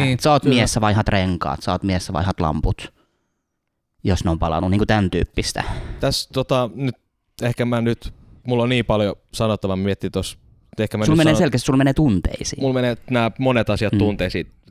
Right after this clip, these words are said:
Speaker 3: Tää. Mä, hienoa, että saa tuoda esille nää. Mä haluan, mä haluan palaa siihen naisen, naisten päivään siihen, niin, että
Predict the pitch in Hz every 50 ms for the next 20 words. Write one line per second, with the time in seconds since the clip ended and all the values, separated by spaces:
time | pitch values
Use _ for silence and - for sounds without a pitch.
0 | 101 _ 113 107 101 95 87 - - _ _ _ _ _ _ _ _ _ _ _
1 | _ _ _ _ _ - - 85 80 - - - 104 98 87 87 80 85 - -
2 | 98 92 - 98 95 92 92 98 101 - 110 101 - 92 - 185 135 110 123 143
3 | 151 156 160 147 - - - - - 294 - - 320 294 175 - - - - -
4 | 196 190 190 180 165 156 - - 135 127 127 131 131 143 143 143 139 - - 127
5 | 120 104 131 135 - 320 294 135 113 101 - 110 107 104 104 104 101 104 - 120
6 | 110 107 104 101 101 101 98 98 98 - 92